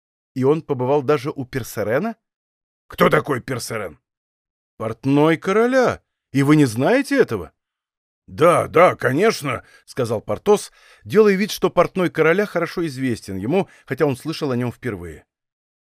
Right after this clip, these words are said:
У Персерена, портного его величества короля?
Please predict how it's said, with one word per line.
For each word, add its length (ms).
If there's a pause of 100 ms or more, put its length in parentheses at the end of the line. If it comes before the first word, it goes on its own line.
У 140
Персерена, 720
портного 420
его 160
величества 520
короля? 640